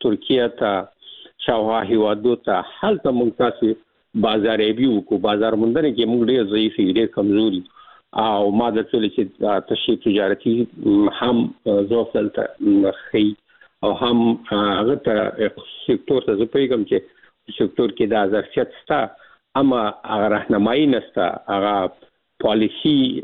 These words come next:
په سطح باندې چې کوم خبرې چې د هغه د دولت کار ده،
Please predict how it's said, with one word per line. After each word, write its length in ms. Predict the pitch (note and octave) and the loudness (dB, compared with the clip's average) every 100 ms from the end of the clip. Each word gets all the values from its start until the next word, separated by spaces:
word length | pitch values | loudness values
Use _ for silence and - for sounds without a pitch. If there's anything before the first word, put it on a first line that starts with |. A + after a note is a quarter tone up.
| - | -4
په 340 | A#2 G#2 G#2 G2 - | 0 2 2 0 -2
سطح 220 | C3 A#2+ | -2 -2
باندې 280 | G2+ G#2 G2 | -2 -2 -2
چې 160 | - | -2
کوم 340 | G#2 G2+ G2+ F#2 _ _ _ - | -2 0 2 0 _ _ _ -6
خبرې 360 | A2+ G2+ A2+ G#2+ | -2 0 0 0
چې 120 | F2+ | -2
د 120 | G2 | -2
هغه 200 | F#2 F#2+ A#2 | 0 0 0
د 120 | G2 | 0
دولت 440 | G2+ G#2+ A#2 - | 0 0 -2 -4
کار 220 | A2 F#2+ | -4 -4
ده، 220 | F2+ A#2 | -4 -8